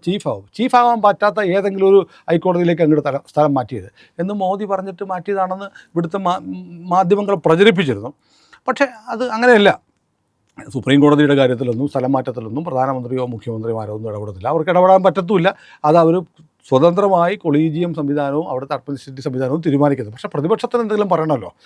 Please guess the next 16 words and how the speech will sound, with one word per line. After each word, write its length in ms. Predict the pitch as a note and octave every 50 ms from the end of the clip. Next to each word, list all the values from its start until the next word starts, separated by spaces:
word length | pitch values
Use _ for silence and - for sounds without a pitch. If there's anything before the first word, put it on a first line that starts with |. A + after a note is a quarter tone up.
| - - - - D3
നരേന്ദ്രമോദി 520 | D3 F#3+ A3+ A3 G#3+ G#3 G3 G3 F#3+ F3+ E3 F#3+
പോയി 140 | F#3 F3 E3+ D3+
എങ്ങാണ്ട് 240 | D3 F#3+ G3 G3 G3 F#3+
പോയി, 200 | F#3 E3+ E3 E3 E3 D#3
പോയി 160 | F3 E3+ E3+ D#3 D#3
ജ-, 160 | F3 E3 C#3+ C3+ E3 D#3+ C3+ C#3+
ലോയ 240 | D#3 E3+ F3+ G3 G#3+ G3+ - F#3 F3
എന്ന് 120 | F3 F3+ F3
പറയുന്ന 200 | E3+ E3 D#3+ D3+ D3+
ഒരു 80 | D3 C3
ജഡ്ജി 280 | B2+ A#2 A#2 B2 D3 A2+ - _ _ _ _ _ _ _ _ _ _ _ _ _ -
ഹാർട്ട് 180 | D#3 E3+ E3 G#3
അറ്റാക്ക് 260 | F#3+ E3 G3 F3 E3 F#3
വന്ന് 120 | D#3+ C#3+ C#3
മരിച്ചുപോയി. 340 | B2 G#2 F#2 A2 F2+ C#2+ _ _ _ _ _ _ _ _ _ _ _ _ _ _ _ _ _ _ _ _ _ _ _ _ _ _ _ _ _ _ _ _ _ _ _ _ _ _ _ - C#3
അത് 120 | E3 F#3+